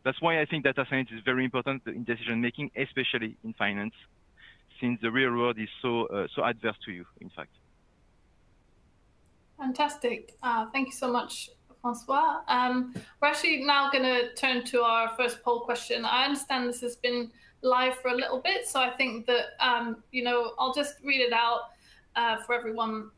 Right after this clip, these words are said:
Speaker 2: um, but then we can probably get the results, uh, up fairly quickly. So the question was, to what extent do you agree that data science delivers better decisions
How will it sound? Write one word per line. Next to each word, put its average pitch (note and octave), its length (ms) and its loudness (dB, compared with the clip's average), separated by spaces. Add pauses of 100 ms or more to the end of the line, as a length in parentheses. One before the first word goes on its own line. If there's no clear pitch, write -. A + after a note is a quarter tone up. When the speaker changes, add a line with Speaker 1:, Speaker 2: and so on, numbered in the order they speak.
(100)
Speaker 2:
um, A#3 480 -4 (500)
but A#3+ 220 -2
then A#3 240 -2
we A#3+ 80 -8
can A3+ 180 -6
probably A3+ 280 -2
get - 240 -2
the A3+ 60 -6
results, A3+ 600 -2 (100)
uh, A#3 200 0 (200)
up A#3+ 240 -2
fairly A#3 220 2
quickly. C4+ 680 -2
So A#3+ 580 2 (100)
the B3 80 2
question C#4+ 400 -2
was, A#3+ 360 2
to - 140 -10
what C#4+ 160 2
extent B3+ 460 -4
do B3 60 0
you A#3 160 4
agree A#3+ 240 0
that A3+ 180 -4
data A#3+ 260 0
science A#3 460 -2
delivers A3+ 480 0
better A#3+ 340 0
decisions A3+ 760 -6